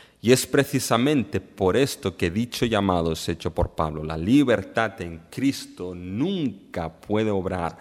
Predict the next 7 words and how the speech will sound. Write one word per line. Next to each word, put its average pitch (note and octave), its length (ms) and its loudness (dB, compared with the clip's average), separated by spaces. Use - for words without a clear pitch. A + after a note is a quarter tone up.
nunca A2+ 800 4
debe A2 400 4
obrar F2 960 2
a E2 100 -6
favor E2 600 -2
del F2 220 -2
libertinaje. E2 800 -6